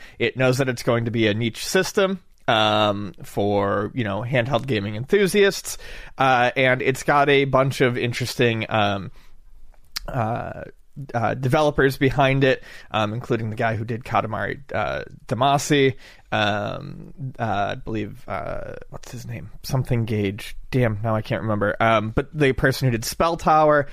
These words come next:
um, and, uh, some other developers that I, I can't mention now. But it, it has me, it has me pretty excited for it. Um,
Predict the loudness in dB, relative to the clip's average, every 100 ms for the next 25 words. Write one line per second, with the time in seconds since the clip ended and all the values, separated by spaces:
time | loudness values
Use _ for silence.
0 | -10 -12 0 4 6 4 2 -2 2 4
1 | 4 2 2 4 4 2 0 2 4 4
2 | 4 2 2 0 0 -2 -4 -8 -10 -12
3 | -8 -8 -2 -2 0 -2 -2 0 0 2
4 | 0 2 0 2 2 2 2 2 2 0
5 | -8 -12 -4 2 4 4 4 2 4 4
6 | 4 2 0 0 0 -8 -6 -6 -6 -10
7 | -14 -18 -18 -12 -4 2 4 4 2 -4